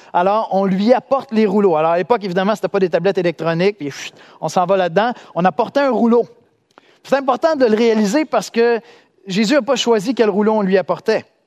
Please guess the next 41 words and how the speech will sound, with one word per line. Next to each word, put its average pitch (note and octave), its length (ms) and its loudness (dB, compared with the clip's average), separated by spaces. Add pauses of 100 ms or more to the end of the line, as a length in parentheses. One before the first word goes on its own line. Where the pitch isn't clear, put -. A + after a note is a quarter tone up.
(280)
D'accord ? F#3+ 380 -2 (380)
Vous, C#3+ 220 -12
vous D3 80 -10
comprenez G3 420 0
que G#3+ 80 -10
si - 100 -6
on F#3 80 -2
parle F#3+ 200 -2
de F3 80 0
tout G3+ 180 -4
l'Ancien F#3 320 -2
Testament, E3 440 -2
là, G#3 120 -2
je - 60 -10
sais D#3 80 -10
pas F#3 120 -2
si E3+ 140 -10
vous D#3 80 -2
avez D#3+ 160 0
déjà E3 240 0
vu E3 260 -8
une E3 200 -6
Bible F3 340 0 (560)
en D#3 100 -2
papier, B3 460 -2
là, B3+ 200 0 (120)
une D#3+ 180 -6
vraie F#3 320 -2
Bible, A#3+ 260 0
là. A#3 100 0 (380)
Si - 160 -10
vous F3 60 0
avez F#3+ 140 2
déjà G#3+ 180 2
vu A#3+ 120 0
une G#3+ 100 2
Bible A3 200 2
en G3+ 100 0
papier, G3+ 280 -2
mais A#3 120 2
s-, F3 220 -8